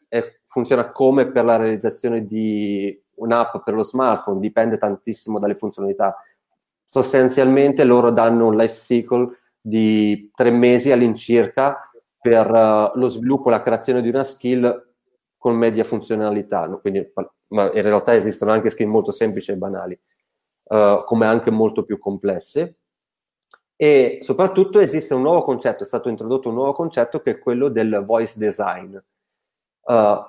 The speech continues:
ovvero bisogna iniziare a sviluppare, quindi a creare qualcosa pensando a come l'utente può chiederlo senza andare a ricreare il classico menu telefonico di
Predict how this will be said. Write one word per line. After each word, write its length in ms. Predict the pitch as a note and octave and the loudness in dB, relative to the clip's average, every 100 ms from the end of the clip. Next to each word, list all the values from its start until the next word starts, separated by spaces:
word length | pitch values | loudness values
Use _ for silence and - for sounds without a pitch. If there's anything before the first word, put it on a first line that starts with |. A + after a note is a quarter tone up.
| - | -4
ovvero 380 | D#3 D3 D3+ E3+ | 0 4 4 2
bisogna 300 | C3+ C#3 D3 | 0 0 2
iniziare 800 | B2 B2 - E3+ B2 A2+ G#2 - | 2 -2 0 2 2 0 -2 -6
a 160 | A#2 | -6
sviluppare, 600 | G#2 G#2 C#3 F#3 A#2 A2+ | -6 -4 -2 0 0 -2
quindi 220 | A#2+ C3 A2 | -4 -4 -4
a 80 | |
creare 500 | G#2 B2 C3 A2 A2 | -2 0 2 0 0
qualcosa 540 | A2 F#3 F#3+ A#2 B2+ C#3 | -2 -4 -2 -2 -2 -6
pensando 640 | D#3+ D#3 - A#2 A#2+ B2+ | -6 -6 -4 -4 -4 -4
a 140 | C3+ A2+ | -4 -4
come 360 | - G#3 F#3 | 0 2 2
l'utente 600 | B2+ B2 - C3+ B2+ - - | 0 -2 -2 -2 -2 -2 -2
può 140 | F3+ | -4
chiederlo 800 | - C3+ A2+ G#2+ A#2 C#3 E3 - _ | -2 2 2 2 0 0 -2 -8 _
senza 400 | - D3 D3+ C#3 | -6 -6 -4 -4
andare 420 | B2 A#2 A#2+ A#2+ | 0 2 2 2
a 100 | G#2+ | 0
ricreare 920 | A#2 A#2+ D3+ B2+ G#2 G2+ A#2+ B2 _ _ _ | 0 -2 0 0 0 -2 -2 -4 _ _ _
il 320 | A#2 A#2 A2+ A2+ | -4 0 0 2
classico 540 | C#3+ A#2 - B2 B2+ | 2 0 -2 -4 -2
menu 320 | A#2 A#2 A#2+ | 0 0 -2
telefonico 800 | A#2+ A2+ A2+ - A2+ A2 A2 B2 | -2 -4 -2 0 0 0 -4 -6
di 180 | A2+ A2 | -4 -6